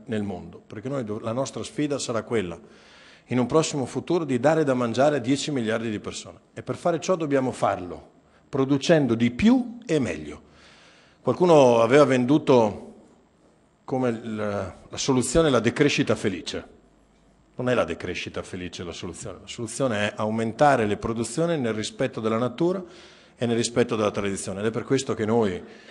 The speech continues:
siamo stati avanguardisti in Italia rispetto alla sperimentazione a terra delle tecniche di evoluzione assistita, nor-, norma e questione che stanno oggi, eh,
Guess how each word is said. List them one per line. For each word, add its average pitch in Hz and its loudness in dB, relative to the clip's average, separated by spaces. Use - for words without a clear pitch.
siamo 110 -2
stati 123 4
avanguardisti 113 2
in 110 -2
Italia 123 2
rispetto 143 0
alla 107 0
sperimentazione 120 -4
a 101 -10
terra 120 -2
delle 101 -4
tecniche 113 -4
di 101 -4
evoluzione 101 -4
assistita, - -6
nor-, 98 -4
norma 156 4
e 107 -8
questione 143 0
che 117 -2
stanno 160 2
oggi, 135 0
eh, 104 -6